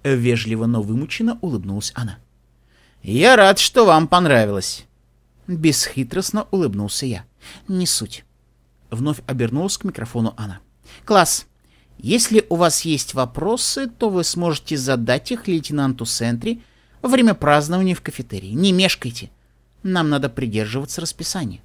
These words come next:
С этими словами она отвела меня в кафетерий, на этот раз, к счастью, без телепортов. Сам же кафетерий на таковой не был похож.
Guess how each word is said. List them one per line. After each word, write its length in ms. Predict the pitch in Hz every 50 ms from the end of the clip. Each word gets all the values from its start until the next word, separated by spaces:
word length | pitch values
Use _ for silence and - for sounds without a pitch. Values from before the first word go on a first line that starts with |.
| _ _ _ _ _ _ _ _ _ _ _ _ _ _ _ _ _ _ _ _ _ _ _ _ _ _
С 200 | - - - -
этими 300 | 208 233 - 208 202 196
словами 600 | 190 - - 160 165 202 233 202 131 110 107 -
она 320 | - 120 127 135 135 131 123
отвела 400 | 117 - 113 110 120 156 202 208
меня 260 | 202 196 190 180 170
в 100 | - -
кафетерий, 680 | - - 151 - - 139 - - - 101 87 82 82
на 140 | 92 123 226
этот 180 | 311 269 - -
раз, 180 | 208 196 -
к 80 | - -
счастью, 460 | - - 190 175 156 - - 180 156
без 380 | 127 113 - 127 117 117 117 -
телепортов. 640 | - - 117 117 110 - - 92 - - - - - _ _ _ _ _ _ _ _ _ _ _ _ _ _ _ _
Сам 400 | - - - - 285 285 269 233
же 140 | 185 175 165
кафетерий 720 | - - 156 - - 156 156 - - 254 262 277 262 262 247
на 160 | 233 233 233
таковой 500 | 220 196 - - 196 196 214 214 214 190
не 320 | 170 165 170 180 185 170
был 220 | 160 139 131 113 117
похож. 760 | 120 - 110 - - - - - - - - - - -